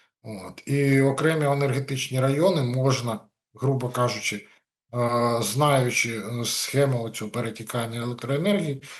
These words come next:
фактично відключити від інших. Тому не обов'язково бити по Москві, щоб, е, м,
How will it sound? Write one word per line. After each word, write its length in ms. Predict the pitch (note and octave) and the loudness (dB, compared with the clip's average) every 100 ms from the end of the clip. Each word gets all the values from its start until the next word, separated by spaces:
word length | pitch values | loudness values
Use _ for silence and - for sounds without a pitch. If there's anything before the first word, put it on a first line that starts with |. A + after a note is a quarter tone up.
| - | -12
фактично 480 | B2 B2+ D#3 C3+ C3 | -10 -4 0 2 2
відключити 760 | B2 B2+ C3 B2+ - G#2 E2+ F2+ | 0 -2 0 2 2 -2 -8 -12
від 260 | F#2+ E2+ | -12 -10
інших. 360 | C#2+ C#2 - - _ _ _ _ _ | -12 -10 -12 -12 _ _ _ _ _
Тому 280 | D3 D3 E3+ | -2 2 6
не 100 | E3 | 6
обов'язково 760 | D3+ D3 D3 D3+ - E3+ D3+ | 6 4 4 2 4 4 6
бити 260 | C#3 D3 C3+ | 2 0 -2
по 160 | C3 B2+ | -6 -4
Москві, 460 | C3+ - C#3+ F#3 | -4 -6 -6 -4
щоб, 180 | F3+ B2+ A2+ _ - _ _ - | -4 -6 -8 _ -20 _ _ -12
е, 40 | B2 | -4
м, 340 | B2 A#2+ A2+ | -2 -2 -4